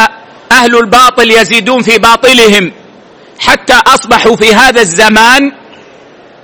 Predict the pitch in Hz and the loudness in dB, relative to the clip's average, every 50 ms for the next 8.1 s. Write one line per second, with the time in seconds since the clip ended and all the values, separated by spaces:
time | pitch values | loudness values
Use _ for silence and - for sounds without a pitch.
0 | - - - - - - - - 208 220 254 262 226 - - 285 302 294 269 247 | -20 -20 -20 -20 -20 -20 -12 -6 -4 -2 0 0 -2 -2 -2 -2 -4 -2 -2 -2
1 | 254 202 233 302 - 254 - 262 240 233 233 254 254 - - 262 247 - 269 302 | -2 0 0 0 -2 -2 -2 -2 -2 0 0 -2 -2 -2 -2 -4 -4 -2 -2 -2
2 | 277 254 247 220 170 - - - - - - - - - - - - - - - | 0 0 0 0 0 -2 -6 -12 -20 -20 -20 -20 -20 -20 -20 -20 -20 -20 -20 -20
3 | - - - - - - - - - 247 254 233 226 262 277 - - 196 185 220 | -20 -20 -20 -20 -20 -20 -12 -6 -4 -2 0 0 0 0 0 -2 -4 -4 -4 -4
4 | 202 - - - - - - - 269 294 247 277 247 196 233 190 - - - - | -4 -4 -6 -14 -20 -12 -6 -2 0 0 0 0 0 0 -2 -4 -4 -8 -14 -6
5 | - 208 - - 254 254 254 285 311 294 262 220 269 269 254 220 - - - - | -4 -2 -2 0 0 0 0 2 2 2 2 0 0 0 -2 -2 -4 -8 -14 -20
6 | - - - - - - - - - - - _ - - - - - - - 240 | -20 -20 -20 -20 -20 -20 -20 -20 -20 -20 -20 _ -20 -20 -20 -20 -10 -4 -2 0
7 | 262 254 262 262 254 247 254 247 233 220 233 214 - 247 254 247 233 - 202 196 | 0 0 0 0 0 0 -2 -2 0 0 -2 -2 -2 -2 -2 -2 0 0 0 -2
8 | - | -2